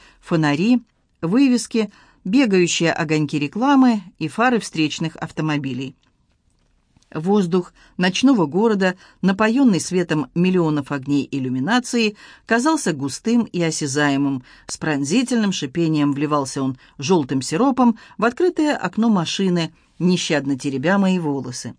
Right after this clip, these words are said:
Бросив короткий косой взгляд на суровый профиль сидящего за рулем Родиона Владимировича, я покачала головой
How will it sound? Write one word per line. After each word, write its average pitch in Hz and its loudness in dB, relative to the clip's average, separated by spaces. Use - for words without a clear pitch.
Бросив 180 0
короткий 175 0
косой 160 -4
взгляд 151 -2
на 139 -4
суровый 147 -4
профиль 135 -6
сидящего 240 0
за 147 -4
рулем 156 2
Родиона 139 -2
Владимировича, 214 0
я 202 2
покачала 143 -6
головой 147 -2